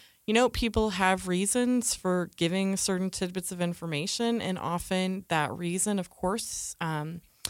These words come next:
can be related to who they are. It can be related to other motivations. And without knowing who they are, you have none of that context. You know, <laughs> Lanny Davis is not some disinterested party at this point.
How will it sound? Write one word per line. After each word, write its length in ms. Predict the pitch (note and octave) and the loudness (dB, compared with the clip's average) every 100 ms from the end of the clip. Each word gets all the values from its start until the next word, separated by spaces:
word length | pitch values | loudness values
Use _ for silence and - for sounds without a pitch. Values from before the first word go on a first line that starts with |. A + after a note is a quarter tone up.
| - _ _ | -8 _ _
can 120 | G3 | 0
be 120 | F#3 | 2
related 420 | E3+ E3+ E3 E3 D#3+ | 2 2 4 2 0
to 120 | D#3+ | -4
who 120 | D#3+ | -2
they 160 | D3+ C#3 | 0 4
are. 320 | A3 C#4 C4 | 6 6 4
It 80 | G#3 | 2
can 140 | F3 | 0
be 120 | D#3+ | 0
related 540 | D3+ D3+ D3 D3 D3+ D3 | 0 2 4 4 2 0
to 100 | - | 2
other 240 | A3 A#3+ | 4 6
motivations. 920 | A#3 A3+ G#3 G#3 G#3+ A3 G#3 G3+ G3+ - - - _ | 6 4 4 4 4 4 4 2 -2 -8 -18 -20 _
And 240 | G3+ A3 A3 | 4 4 4
without 400 | A3+ A3+ C4+ B3 | 2 6 4 6
knowing 280 | A#3+ A#3+ G#3+ | 6 6 4
who 260 | - A#3+ | 4 2
they 160 | A3 G3 | 4 6
are, 260 | - B3 | 6 6
you 220 | G3 E3 F3+ | 6 4 2
have 160 | F3+ | 2
none 240 | E3+ E3+ G#3 | 4 4 4
of 80 | |
that 200 | F#3+ E3 | 4 2
context. 840 | - - A#3+ G#3+ - - - - - | 2 2 4 6 4 0 2 2 4
You 60 | |
know, 180 | F#3 F3+ G3 | 6 6 8
<laughs> 60 | |
Lanny 220 | C4 C4 | 8 8
Davis 420 | A#3 A3+ G#3 G#3 - | 8 6 6 2 0
is 180 | E3+ | -2
not 300 | F#3 F3 G3 | 2 4 4
some 180 | - F#3+ | 2 0
disinterested 800 | F3 F3+ - F3+ E3+ F3 - D#3+ | 0 0 0 -2 -2 -2 -2 -4
party 400 | - A#3 A3+ D3 | -2 2 2 2
at 140 | - - | -4 -4
this 180 | A#2 | -4
point. 560 | - C#2+ F2 - - - | -4 -6 -10 -10 -6 -6